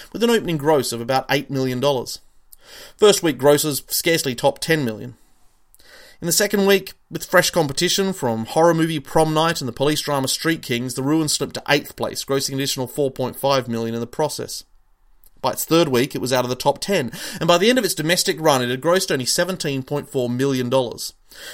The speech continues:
It took an additional five point three million internationally, resulting in a worldwide theatrical gross of twenty-two point seven million.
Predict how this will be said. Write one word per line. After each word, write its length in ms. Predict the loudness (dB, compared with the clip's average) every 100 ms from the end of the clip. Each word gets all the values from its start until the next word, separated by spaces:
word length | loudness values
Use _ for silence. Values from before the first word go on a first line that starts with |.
| -12
It 80 | -6
took 140 | -6
an 80 | -2
additional 440 | 0 2 0 0 0
five 320 | 2 2 2
point 200 | -4 -4
three 260 | 0 2
million 280 | 2 -2 -2
internationally, 680 | -2 -2 0 0 0 -6 -8
resulting 380 | -4 -2 0 0
in 60 |
a 40 | 0
worldwide 760 | 8 8 8 6 8 8 6
theatrical 460 | 4 0 0 -4 -8
gross 340 | -4 -4 -4
of 120 | -6 -4
twenty-two 460 | -2 0 0 -4
point 220 | -4 -4
seven 300 | -2 -2 -2
million. 380 | -2 -2 -4 -10